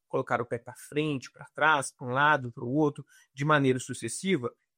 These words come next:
esses alongamentos favorecem a maior mobilidade das articulações, aquece o músculo e não diminui a força. Então, esse tipo de alongamento é um alongamento que, mesmo em alta performance, pode ser feito. Agora,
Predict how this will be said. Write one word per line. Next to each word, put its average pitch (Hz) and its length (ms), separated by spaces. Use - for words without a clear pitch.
esses 185 240
alongamentos 151 800
favorecem 131 580
a 156 60
maior 139 280
mobilidade 123 580
das 120 140
articulações, 120 920
aquece 156 760
o 170 60
músculo 139 520
e 240 80
não 156 200
diminui 147 340
a 175 80
força. - 440
Então, 147 420
esse 175 300
tipo 151 220
de 156 100
alongamento 160 560
é 180 40
um 175 40
alongamento 165 460
que, 180 120
mesmo 233 380
em 220 80
alta 180 220
performance, 165 580
pode 180 260
ser 226 120
feito. - 260
Agora, 214 420